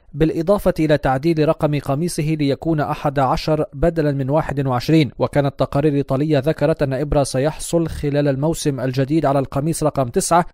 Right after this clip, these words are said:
الذي أصاب كل من ارتداه عقب اعتزال فيليبو إنزاغي بغياب التوفيق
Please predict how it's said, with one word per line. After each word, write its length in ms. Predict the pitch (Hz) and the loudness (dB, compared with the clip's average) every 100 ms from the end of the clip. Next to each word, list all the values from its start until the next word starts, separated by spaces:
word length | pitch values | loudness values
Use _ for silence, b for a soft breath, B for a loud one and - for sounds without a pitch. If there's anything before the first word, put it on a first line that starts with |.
| - | -2
الذي 340 | 143 139 135 | 0 0 0
أصاب 320 | 139 190 165 | 0 0 2
كل 340 | 143 - 202 156 | 0 0 0 2
من 160 | 147 | 2
ارتداه 500 | 139 - 135 160 139 | 0 0 0 0 0
عقب 220 | 147 147 | -2 0
اعتزال 420 | 143 - 135 156 151 | -2 -2 -2 -2 0
فيليبو 400 | 147 147 147 139 | 0 0 2 0
إنزاغي 440 | 127 160 156 151 | 0 0 0 -2
بغياب 520 | 143 139 131 165 165 | -2 -2 0 0 0
التوفيق 440 | 156 - 135 160 | -2 -2 -2 -4